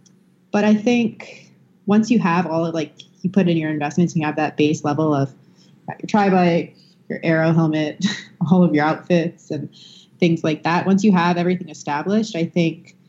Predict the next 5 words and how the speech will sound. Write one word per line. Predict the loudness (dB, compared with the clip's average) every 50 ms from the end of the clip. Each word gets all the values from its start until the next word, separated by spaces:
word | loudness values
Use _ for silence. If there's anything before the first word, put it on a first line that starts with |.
| _ _ _ _ _ _ 0
um, | 0 0 0 0 -2 -4 -6 -8 -10 -12 _ _ _ _ _ _ _ _ _ _ _ _ _ _ _ _ _ _ _ _ -20 -20 -20 _ _ _ 0
you | 2 4
can | 4 4 2
sort | 2 2 2 2 2 2
of | 0 0 -2 -4 -8 -10 -16